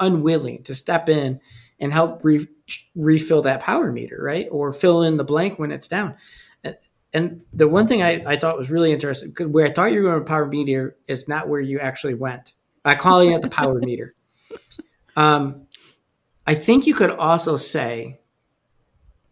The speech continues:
Speaker 1: so correct me if, if you said this and I'm taking it wrong. I think I, but I think I had a, a, a thought on top of your thought because I thought your thought was amazing.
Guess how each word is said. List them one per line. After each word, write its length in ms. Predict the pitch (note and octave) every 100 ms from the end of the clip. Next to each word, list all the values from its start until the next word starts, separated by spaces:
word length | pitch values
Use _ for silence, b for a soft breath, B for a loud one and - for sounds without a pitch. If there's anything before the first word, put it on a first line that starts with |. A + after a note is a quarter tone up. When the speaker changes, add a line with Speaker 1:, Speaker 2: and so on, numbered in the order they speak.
| _
Speaker 1:
so 260 | - F3+ E3
correct 540 | - - D#3+ E3+ E3+
me 240 | G3 F#3+ G3
if, 340 | D#3 D3+ - _ _
if 240 | - C3+ E3+
you 120 | D3
said 300 | C3+ C3+ -
this 360 | D#3 D3 - - _
and 100 | D3
I'm 80 | C#3
taking 320 | - D#3+ D3+
it 40 | C3+
wrong. 280 | C3 B2+ B2
I 80 |
think 300 | A#2 E3+ E3+ _ C3+
I, 180 | C3 - -
but 80 | C#3
I 80 | C3
think 200 | F3+ D#3+
I 60 |
had 180 | D3 C#3
a, 140 | A#2+ -
a, 340 | E2 - - C3
a 80 | A2 -
thought 220 | D#3+ E3
on 100 | C3
top 320 | - D#3+ D3
of 60 | C#3
your 120 | C3
thought 200 | C3+ C3
because 140 | -
I 60 | C3+
thought 220 | D3 C3+
your 120 | D3
thought 220 | D#3 C#3 C3+
was 140 | B2
amazing. 480 | B2 C3 B2 B2